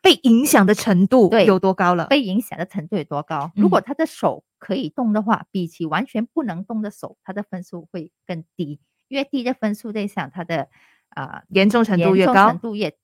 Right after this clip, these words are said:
Speaker 2: 低，其实。
Speaker 1: 哦，越低。
Speaker 2: 啊，如果他分数越低的话，其实严重程度越低；分数越高，
Speaker 1: 嗯。
Speaker 2: 严重程度越高。这个就看病人的 clinical symptoms，看他们的身体的，
Speaker 1: 嗯哼。
Speaker 2: 啊，病历。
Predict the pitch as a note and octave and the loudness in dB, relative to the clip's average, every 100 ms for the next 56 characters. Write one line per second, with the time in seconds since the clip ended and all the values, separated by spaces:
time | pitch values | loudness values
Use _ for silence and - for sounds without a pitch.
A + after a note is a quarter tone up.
0 | _ F3+ C#3+ D3 D3+ - - A#3 C4 - | _ -8 -8 _ -20 -20 -10 -8 -8 -12
1 | A3 E3 E3 E3 - - _ _ _ - | -14 -12 -12 -14 -20 -20 _ _ _ -12
2 | E4 G3+ A3+ - A3+ A#3 B3+ A#3+ G#3 - | -6 -6 -6 -10 -12 -12 -12 -10 -10 -10
3 | F#3+ G3+ G3 - F3 F3 E3 D3 E3+ G3 | -10 -8 -10 -10 -14 -12 -12 -14 -10 -12
4 | - D#3 E3 D3+ _ D#3+ _ _ G3+ F#3+ | -12 -14 -14 -14 _ -20 _ _ -4 -4
5 | B3 G#3 G3+ E3+ D3+ D#3 G3 G3+ D#3 E3 | -6 -6 -8 -10 -12 -12 -12 -10 -10 -10
6 | D#3+ D#3 D#3 - D#4+ D4 C#4 B3+ A3+ - | -12 -12 -12 -4 -4 -2 -4 0 -2 -2
7 | _ _ _ - D#4+ G#3+ D#3 E3+ - - | _ _ _ -4 0 0 0 -4 -8 -8
8 | - G3 F3+ G3 - E3+ D3+ - - - | 0 0 0 -6 -6 -12 -12 -16 -16 -10
9 | - - G#3 F3 E3+ - F#3+ F3+ - - | -4 -2 -2 -4 -10 -8 -8 -8 -10 -16
10 | - - _ - - - F3+ E3 - | -14 -14 _ -14 -14 -8 -4 -4 -8